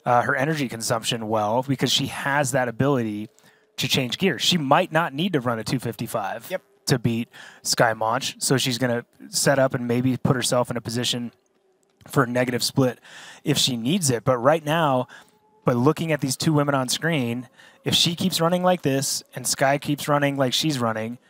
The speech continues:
Speaker 1: Sarah True is going to pull back Skye, as far as I'm concerned, seeing what I'm seeing on screen. And it's not a ton of time. Like, I'm not saying she's gonna, like, it could be within a minute, but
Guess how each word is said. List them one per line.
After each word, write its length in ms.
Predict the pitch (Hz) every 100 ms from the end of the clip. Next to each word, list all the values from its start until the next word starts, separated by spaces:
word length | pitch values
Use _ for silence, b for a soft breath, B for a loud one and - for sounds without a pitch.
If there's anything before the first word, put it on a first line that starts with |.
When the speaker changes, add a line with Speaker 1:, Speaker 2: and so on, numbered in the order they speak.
| b b
Speaker 1:
Sarah 260 | - 170 156
True 340 | - 165 143 -
is 420 | 147 147 123 - -
going 380 | - 131 139 131
to 160 | - 131
pull 220 | - 123
back 440 | 120 120 127 - - _
Skye, 420 | - - 185 156 -
as 140 | 139
far 180 | - 131
as 80 | 117
I'm 220 | 131 123
concerned, 500 | 127 120 123 120 127
seeing 340 | - 156 147 135
what 200 | 131 123
I'm 160 | 123
seeing 260 | 120 135 127
on 140 | 113
screen. 340 | 113 127 120 113 B B
And 80 | 160
it's 100 | 156
not 140 | 262
a 60 | 214
ton 180 | - 196
of 80 |
time. 400 | - 202 156 120 - _
Like, 140 | 156 143
I'm 80 |
not 140 | 190 -
saying 160 | 160
she's 220 | 135 135 113
gonna, 280 | 123 110 - B B B
like, 100 | 135
it 140 | 143 -
could 120 | 180
be 140 | 147
within 420 | 135 120 143 123 123
a 80 | 123
minute, 420 | 120 180 110 - _ b b _ _
but 260 | 151 127